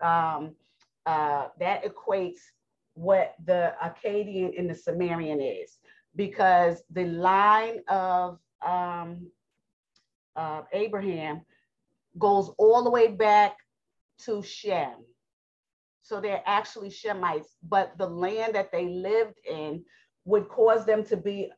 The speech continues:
either Ar-, Arcadian or Sumerian, simply because of the land in which they lived. So some people say that, um, Abraham's father was a Sumerian, and some of them say that he was Akkadian, but, um,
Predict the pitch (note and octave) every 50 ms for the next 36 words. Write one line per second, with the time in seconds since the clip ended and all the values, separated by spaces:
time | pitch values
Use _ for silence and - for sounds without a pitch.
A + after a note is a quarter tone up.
0 | _ _ - G3 G3 F#3 F#3+ E3 F3+ F3+ F3+ F3 - - _ - F3+ F#3 F#3 F#3
1 | F#3 - A3+ F#3+ G3 G3 F#3+ F#3+ F#3+ F3 - E3+ F3 E3+ D#3+ D#3+ - _ D#3 E3
2 | E3 D3+ C#3 C3 B2+ B2+ C3+ C3+ - _ _ - F#3 G3+ - - F#3 F3+ G3 -
3 | - F3+ E3+ E3+ E3+ E3 - D3+ D3 C#3+ D3 E3 E3 E3+ F3 E3+ E3+ D#3+ D#3 -
4 | _ _ _ _ D#3+ E3 D3+ E3 E3+ E3 - - D3 D3+ D3 C#3+ C#3+ A#2+ A2 G2+
5 | - - _ _ _ _ _ _ _ _ _ _ _ _ _ _ _ _ - -
6 | - G3+ F3+ F3 E3+ E3+ A3+ A3+ A3 - - - A#3 A3+ C4 D4 E4+ E4 - A4+
7 | A#4 - - _ G3+ F3+ F3 E3+ E3+ F3 E3+ E3+ E3+ D#3 D#3 D#3 D#3 D#3 - -
8 | _ - D3 D3+ C#3+ C#3+ C#3 C3+ C3+ C3 C#3 D3 D3+ - _ _ _ _ _ _
9 | _ _ _ _ _ _ _ _ _ _ _ _ _ _ _ - - _ _ _
10 | _ _ G3 F#3 F3+ F3+ F#3+ F#3+ E3 E3 - - F3 E3+ E3+ E3+ D#3+ E3 D3+ D3+
11 | D3+ - - - D#3 D#3 D#3 D#3 D#3+ E3+ F3+ F#3 F3+ D#3+ - - D#3 D#3+ D#3+ E3+
12 | E3+ E3+ F#3+ F#3+ G#3 F#3+ - - F3+ D3 D3 D3 D3+ D3+ D3+ F3 D#3 D3+ D3+ D#3
13 | D#3+ D#3 D#3+ - F3 A3 A3+ F#3+ D#3 D3+ C#3+ C#3 E3 D#3+ D3 - - - _ _
14 | _ _ _ _ _ _ _ _ - D#3+ D#3 D3+ D3 C#3+ C3+ C3+ C3 -